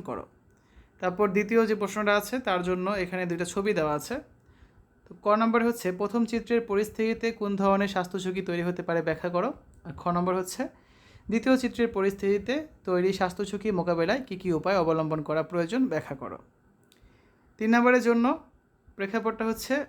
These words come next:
রবিন ও শিউলি সপ্তম শ্রেণীতে পড়ে। রবিন বাইরের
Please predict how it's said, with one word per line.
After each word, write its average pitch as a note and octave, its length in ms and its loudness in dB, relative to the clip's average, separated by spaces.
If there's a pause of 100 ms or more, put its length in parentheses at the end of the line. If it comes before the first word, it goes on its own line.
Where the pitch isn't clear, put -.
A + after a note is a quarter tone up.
(220)
রবিন G3 300 4
ও - 100 -4
শিউলি G#3 340 0
সপ্তম F3+ 300 -4
শ্রেণীতে G3+ 340 -4
পড়ে। G#3 160 6 (560)
রবিন F#3 360 6
বাইরের F#3 260 6